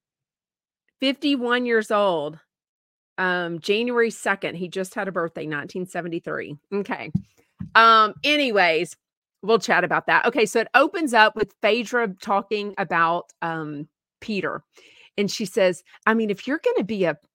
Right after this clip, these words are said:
uh, Sherlock Holmes, be a nice Sherlock Holmes. Don't be a dick." <laughs> Oh my God.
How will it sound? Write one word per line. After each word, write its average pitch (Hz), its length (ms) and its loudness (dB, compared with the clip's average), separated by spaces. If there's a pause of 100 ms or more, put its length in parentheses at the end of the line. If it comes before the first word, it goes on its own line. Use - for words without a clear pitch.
(220)
uh, 170 360 -4
Sherlock 233 500 -2
Holmes, 233 420 -4
be 240 180 -6
a 339 60 -2
nice 202 600 0
Sherlock 165 480 0
Holmes. 170 360 -4
Don't 247 260 -2
be 349 160 4
a 202 80 -2
dick." 196 560 2
<laughs> 262 100 2 (280)
Oh 294 300 4
my 254 180 6
God. 214 520 6